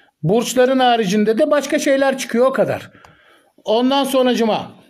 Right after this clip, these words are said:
normalleşme planının en altında kırmızı bir "arz ederim" var. O "arz ederimde" de, e, e, ne demiş? "Dosya no yok."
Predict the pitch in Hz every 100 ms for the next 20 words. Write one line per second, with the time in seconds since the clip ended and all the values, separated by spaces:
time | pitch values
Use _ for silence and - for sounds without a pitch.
0 | _ - _ _ _ _ _ - _ -
1 | - - _ 143 165 214 240 254 262 269
2 | 262 269 269 247 240 240 247 262 254 247
3 | 254 240 - 233 240 254 226 240 247 247
4 | 214 247 247 214 254 240 233 220 214 190
5 | 185 233 202 226 247 262 269 254 247 220
6 | 202 175 160 175 247 269 - - - 190
7 | 190 196 196 190 - - 165 160 - 147
8 | 180 247 226 208 269 - - - _ _
9 | _ 160 254 247 240 214 214 262 254 -
10 | - _ _ _ _ _ _ _ _ -
11 | 160 214 214 214 -